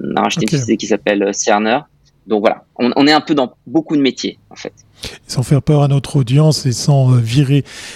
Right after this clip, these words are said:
Speaker 2: euh, live informatique, euh, C R M, E R P et j'en passe et des meilleurs, on a, euh, cette multitude aussi de solutions dans, dans le catalogue Oracle, c'est bien ça, si j'ai bien compris ?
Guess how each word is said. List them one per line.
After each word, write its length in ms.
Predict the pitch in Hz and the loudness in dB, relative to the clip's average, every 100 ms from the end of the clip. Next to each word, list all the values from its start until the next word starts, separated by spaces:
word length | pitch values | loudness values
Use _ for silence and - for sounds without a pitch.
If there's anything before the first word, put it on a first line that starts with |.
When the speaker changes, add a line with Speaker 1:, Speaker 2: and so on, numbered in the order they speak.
| - - | -10 -2
Speaker 2:
euh, 220 | 127 123 | 2 4
live 540 | 135 180 175 135 139 185 | 4 4 2 0 -2 0
informatique, 680 | 156 151 139 147 - 220 - - - 180 | 0 0 0 0 0 -4 -4 -16 -18 -2
euh, 460 | 143 143 139 139 131 | 2 4 4 2 0
C 340 | - 156 147 | 0 2 2
R 80 | 135 | 2
M, 320 | 156 175 170 | 2 4 4
E 160 | 147 143 | 4 4
R 140 | - | 0
P 160 | - 156 | -2 2
et 460 | 165 165 165 147 | 4 4 6 4
j'en 180 | 127 131 | 4 2
passe 240 | 160 - | 2 0
et 20 | 147 | 0
des 140 | 139 | 2
meilleurs, 400 | 139 143 185 175 | 4 4 4 2
on 200 | 131 135 | 2 4
a, 240 | 151 165 151 | 4 4 4
euh, 240 | 143 139 | 4 4
cette 300 | 123 156 - | 2 -2 2
multitude 640 | 147 175 160 196 151 196 185 | 2 2 2 -2 0 2 2
aussi 260 | 156 190 | 2 0
de 60 | 151 | 0
solutions 640 | - 151 143 - 175 185 | 2 2 2 0 0 2
dans, 280 | 160 143 139 | 4 4 4
dans 200 | 131 131 | 4 4
le 160 | 131 127 | 4 4
catalogue 520 | 131 156 139 143 135 | 0 2 2 4 2
Oracle, 480 | 131 131 170 170 - | 0 0 0 -2 -4
c'est 120 | - | -2
bien 140 | 117 135 | 0 2
ça, 180 | 170 196 | 0 -2
si 140 | - 127 | -2 0
j'ai 140 | 127 | 2
bien 120 | 135 | 2
compris ? 380 | 127 135 160 180 | 0 -2 -2 -4